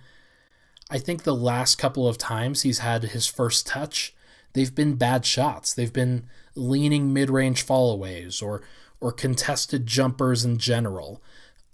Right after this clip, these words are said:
That's not the way to get yourself going, and the Nuggets have to know that. They have to start designing plays and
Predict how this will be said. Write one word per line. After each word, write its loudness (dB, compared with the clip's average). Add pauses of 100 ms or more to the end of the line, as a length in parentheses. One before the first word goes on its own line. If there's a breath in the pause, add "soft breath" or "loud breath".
(100)
That's 4
not 4
the 6
way 4
to 2
get 0
yourself 0
going, -2
and -4
the 0
Nuggets 0
have -4
to -2
know 0
that. 2
They 2
have -6
to -4
start 0
designing 2
plays -2
and -6